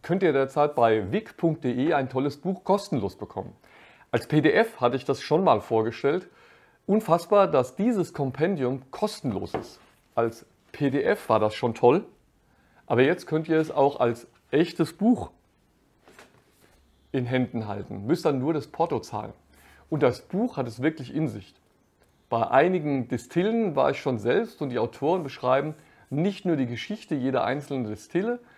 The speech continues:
und im P D F sogar jeden einzelnen Whisky, sondern warten auch mit netten Geschichten und extrem viel Wissen zum Thema auf. Ich liebe dieses Buch. wic punkt de Whiskybuch verlinke ich euch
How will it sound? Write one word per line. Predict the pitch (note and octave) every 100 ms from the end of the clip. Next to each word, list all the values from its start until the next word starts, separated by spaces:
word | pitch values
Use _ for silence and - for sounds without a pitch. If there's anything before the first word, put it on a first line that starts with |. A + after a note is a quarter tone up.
| - -
und | D3 B2+
im | C3+ B2+ -
P | - C#3
D | B2
F | E3+ -
sogar | D#3 C#3
jeden | C3 A#2 F#3+ G#3+
einzelnen | - E3+ F3 D3 C#3
Whisky, | A3+ - D3+ E3+
sondern | D3 C#3 C3 C3 - _
warten | G#2+ A#2+ E3+ -
auch | A2+ D3
mit | C#3+ B2+
netten | D3+ C#3+
Geschichten | A#2+ - F3 - D3+
und | B2+ B2
extrem | - - F#3
viel | F#3 C3+ A#2+
Wissen | E3 D#3+
zum | - B2
Thema | C#3+ C#3 A#2
auf. | A2 - - _ _ _ _ _ _ -
Ich | C3 -
liebe | C#3 B2+ F3+ E3
dieses | A#2 B2+ A2+ A2
Buch. | - A#2+ - _ _ _ _ -
wic | - A#2+ G#3+ A3 -
punkt | - E3 E3
de | C3+ D3 F#3 D#3+
Whiskybuch | F#3 F#3 D#3 F3 F3+ F3+
verlinke | - B2 B2+ E3+ E3
ich | - -
euch | C#3 C#3 C3+